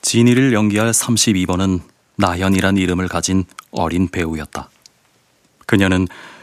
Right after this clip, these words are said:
유명 연예인들을 배출한 공연 예술과를 졸업한 후 대기업 씨에프부터 공익 광고까지 다양한 곳에 출연했다. 하지만 많은 배우 지망생이 그렇듯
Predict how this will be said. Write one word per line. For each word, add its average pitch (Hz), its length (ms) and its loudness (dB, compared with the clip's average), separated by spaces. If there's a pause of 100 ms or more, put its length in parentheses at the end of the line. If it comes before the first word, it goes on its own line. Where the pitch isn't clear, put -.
(120)
유명 104 420 4
연예인들을 98 540 0
배출한 92 560 -2 (220)
공연 95 360 0
예술과를 90 600 -2
졸업한 85 420 -6
후 78 120 -6 (760)
대기업 101 400 0
씨에프부터 92 800 0 (400)
공익 98 320 2
광고까지 90 680 0 (120)
다양한 82 380 0
곳에 82 240 -4
출연했다. - 600 -4 (1300)
하지만 104 360 -2
많은 104 360 4
배우 107 300 0
지망생이 98 560 0
그렇듯 87 520 -6